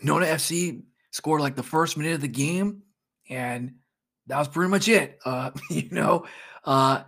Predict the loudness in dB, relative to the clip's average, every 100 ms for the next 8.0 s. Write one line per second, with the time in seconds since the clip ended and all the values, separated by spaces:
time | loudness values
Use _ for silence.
0 | _ -20 -20 -20 -20 _ _ _ -6 -2
1 | 0 0 -2 -4 -2 -2 -2 0 0 0
2 | -2 -8 -14 _ _ _ 0 0 0 -4
3 | -10 -10 -4 -2 -2 -6 -10 _ _ _
4 | _ _ _ _ _ -12 -8 -6 -8 -12
5 | -18 -14 -8 -6 -6 -6 -4 -4 -4 -4
6 | -6 -4 -4 -4 -6 -8 -4 -4 -4 _
7 | _ _ _ _ -16 -14 -12 -14 -16 -18